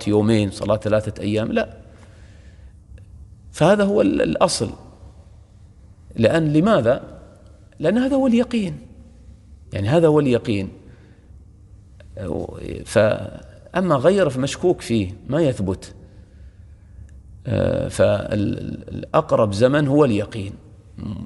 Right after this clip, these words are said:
نحن متيقنون أن هذا الاحتلام وقع هنا، أكيد. يحتمل، نعم، يكون وقع في النومة اللي قبلها، لكن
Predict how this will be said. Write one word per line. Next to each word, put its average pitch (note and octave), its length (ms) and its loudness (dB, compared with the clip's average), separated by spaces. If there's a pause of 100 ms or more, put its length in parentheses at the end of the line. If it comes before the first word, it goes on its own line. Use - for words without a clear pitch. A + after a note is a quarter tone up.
(120)
نحن G#2+ 280 -2
متيقنون C3+ 960 2
أن D3 480 0 (100)
هذا D3 220 0
الاحتلام F#3+ 600 -2 (380)
وقع D3 440 4 (120)
هنا، A2 380 0
أكيد. C3 460 -6 (1600)
يحتمل، D#3+ 500 2
نعم، B2 280 2
يكون G2+ 240 -2
وقع G#2+ 280 0
في A2 220 -2
النومة A2 440 0
اللي G#2 180 0
قبلها، A2 440 2
لكن C3+ 400 0